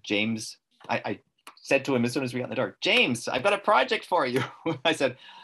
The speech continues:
"How would you like to win a competition, a national competition?" He said, "Oh, that'd be cool." I said, "Have I got a job for you?" I sat down and, and basically told him, uh, the story about the, the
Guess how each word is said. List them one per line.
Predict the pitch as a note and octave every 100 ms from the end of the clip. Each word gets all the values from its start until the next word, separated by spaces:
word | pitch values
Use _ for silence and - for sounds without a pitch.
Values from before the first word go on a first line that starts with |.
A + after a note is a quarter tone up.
| - _ _
"How | - F3+
would | F3
you | D#3+
like | D3 D#3
to | - C#3+
win | A#2 B2 A2+ D3 D#3 _ _ -
a | C3
competition, | E3+ D#3+ D#3+ - C4+ C4+ A2 F#2
a | B2
national | C#3+ G3 C#4 - G#3 F#3
competition?" | F#3+ G3 G3 - C#4+ D4
He | C4
said, | - E3+
"Oh, |
that'd | E3+ B3 -
be | A3
cool." | - D#3 G3+ D#4 - - - _ -
I | B2
said, | B2+
"Have | A2 -
I | F#3
got | F#3
a | D#3+
job | F3+ F3+ -
for | F3+
you?" | F#3 G3+ C#3 - - - _ -
I | A#2
sat | A#2 E3 D#3
down | C#3+ C3+ C3+ C3+ C3+ C#3
and, | - G#2+ G#2 -
and | - F#2+ G2 G2+ - -
basically | B2 A#2+ A#2+ G2
told | - A#2 A2+
him, | A#2 G2+ F#2+ _ -
uh, | F2 E2+ E2+
the | - G2
story | - A2+ A2 F#2
about | E2+ F2+ F#2 -
the, | F2+ F2 -
the | F2